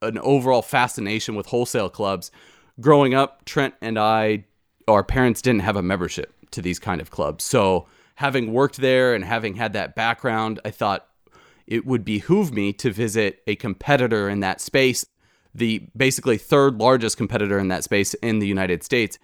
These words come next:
B J's wholesale clubs, for those of you who don't know, actually went public not too long ago. So their financials were kind of put out there for the entire public to see. And it is interesting to see how they've been using that money. So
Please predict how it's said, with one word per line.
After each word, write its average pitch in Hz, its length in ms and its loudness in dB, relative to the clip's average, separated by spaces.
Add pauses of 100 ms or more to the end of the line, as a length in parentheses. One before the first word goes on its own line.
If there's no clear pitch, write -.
(380)
B 156 120 6
J's 214 260 2
wholesale 175 320 2
clubs, 127 220 0
for - 140 -6
those 135 320 2
of 113 100 -4
you 127 200 0
who 123 100 -4
don't 113 400 2
know, 110 460 2
actually 113 360 -2
went 110 220 -8
public 135 460 0
not 110 320 -2
too 120 240 -4
long 110 400 2
ago. 87 280 -6
So - 160 -6
their 101 140 0
financials 113 560 -2
were 104 80 -10
kind 113 180 -2
of - 100 -6
put 104 140 -2
out 104 180 0
there 101 280 0 (240)
for 147 140 0
the 117 120 2
entire 113 380 2
public 117 360 -2
to 85 100 -10
see. 135 480 0 (340)
And 135 100 0
it 147 120 2
is 180 180 4
interesting 151 500 0
to 107 120 -8
see 139 440 0 (220)
how 147 240 2
they've 143 200 0
been 117 160 0
using 120 420 0
that 104 380 -2 (200)
money. 107 480 0
So 107 500 -2